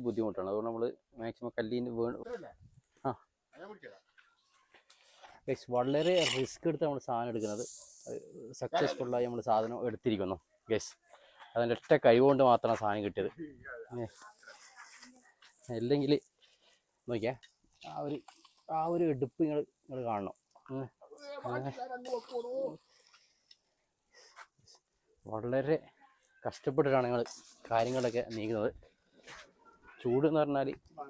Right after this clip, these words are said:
അമ്മാതിരി ചൂടാണ്, ഒന്നും പറയാനില്ല. കാരണം ചൂട് എന്ന് പറയുമ്പോൾ രക്ഷയില്ലാത്ത ചൂട്. ഓ, എൻ്റെ പൊന്നൂ. ഉം. വളരെ കഷ്ടപ്പെട്ടിട്ടാണ് നമ്മൾ ഈ സാധനം സെറ്റാക്കി എടുത്തത്.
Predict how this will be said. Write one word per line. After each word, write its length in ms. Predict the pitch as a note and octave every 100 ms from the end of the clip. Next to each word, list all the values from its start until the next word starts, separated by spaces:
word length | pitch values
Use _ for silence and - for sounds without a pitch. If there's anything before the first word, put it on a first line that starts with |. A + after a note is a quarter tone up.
| - - - - - C#3+
അമ്മാതിരി 340 | F3 F3+ C#3+ -
ചൂടാണ്, 260 | A#2 G#2+ A#2+
ഒന്നും 160 | D#3 C#3+
പറയാനില്ല. 340 | A#2 A#2 G#2+ G#2 - _
കാരണം 180 | D3+ D3 -
ചൂട് 220 | E3 F3+
എന്ന് 80 | F#3+
പറയുമ്പോൾ 220 | E3 D3 B2
രക്ഷയില്ലാത്ത 540 | A#2+ - D3+ C3+ B2+ A#2
ചൂട്. 160 | G2+ A2 _ F3 C#3+ _ _ - - C3
ഓ, 140 | C#3 B2
എൻ്റെ 140 | A2 A#2+
പൊന്നൂ. 300 | A#2 C3 D3 C#3+ C3 G#2+ - - - - - -
ഉം. 120 | A#2 G#2+ _ - D#5+ - C6+ C6 - B5+ - - _ _ D#5+ _ _ _ _ _ _ - A#2+
വളരെ 400 | B2 C#3 D#3 F3 D3
കഷ്ടപ്പെട്ടിട്ടാണ് 840 | C3+ - C#3+ D#3+ C#3+ D3 C#3+ C3+ C3+
നമ്മൾ 160 | A#2+ A#2+
ഈ 20 | - - - -
സാധനം 300 | A2+ A2 A#2
സെറ്റാക്കി 360 | A#2 - A#2 A#2 G2+
എടുത്തത്. 260 | G2+ A2